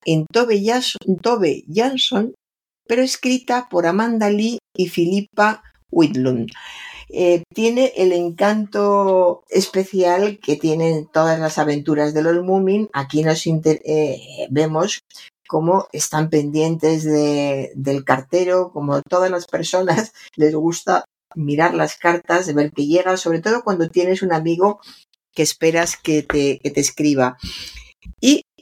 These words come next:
vene-, tenemos todas las cartas que escribe tanto el Moomin, Snufik, Snufkin, es el Moomin que, el Moomin troll que nos habla en este caso, y tenemos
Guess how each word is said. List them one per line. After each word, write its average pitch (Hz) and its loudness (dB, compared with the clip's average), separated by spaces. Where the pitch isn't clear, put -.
vene-, 190 0
tenemos 208 0
todas 190 2
las 190 -2
cartas 208 -2
que 160 2
escribe 185 0
tanto 175 0
el 185 2
Moomin, 240 0
Snufik, 190 -2
Snufkin, 226 0
es 165 0
el 160 0
Moomin 175 0
que, 147 0
el 139 2
Moomin 143 -2
troll 208 0
que 147 0
nos 147 -2
habla 170 2
en 151 -2
este 160 -4
caso, 233 0
y 254 0
tenemos 254 0